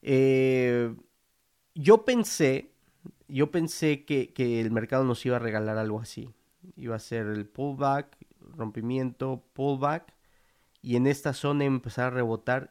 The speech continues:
y nos iba a dar un head and shoulders invertido para que volviéramos a tratar de buscar el alto de, de, de acá. Eh, no se, no se hizo así, ya, ya rompió esa sección que era tan importante, que eran cuatro,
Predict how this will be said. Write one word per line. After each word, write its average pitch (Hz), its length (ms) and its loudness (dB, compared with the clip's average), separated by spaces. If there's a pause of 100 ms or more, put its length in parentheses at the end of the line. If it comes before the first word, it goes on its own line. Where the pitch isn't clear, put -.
y 135 120 -4
nos 117 240 -2
iba 139 140 0
a 135 40 0
dar 135 160 0
un 131 180 -2
head 131 160 -2
and 131 120 -2
shoulders 123 560 -6
invertido 117 680 -4 (680)
para 113 260 2
que 117 100 -4
volviéramos 120 640 0
a 113 80 -8
tratar 110 360 -6
de 117 60 -4
buscar 110 320 -6
el 107 200 -4
alto 107 420 -6
de, 104 500 -10
de, - 520 -14
de 110 100 -8
acá. - 300 -14 (580)
Eh, 117 640 -2
no 131 220 2
se, 131 380 -2
no 131 180 2
se - 180 -4
hizo 123 240 -2
así, 147 480 -6
ya, 120 280 0
ya 117 180 0
rompió 117 520 0
esa 117 260 -4
sección 117 420 -10
que 123 60 -4
era 120 160 -4
tan 110 160 -6
importante, 120 640 -6
que 120 80 -6
eran 113 160 -2
cuatro, 110 580 -2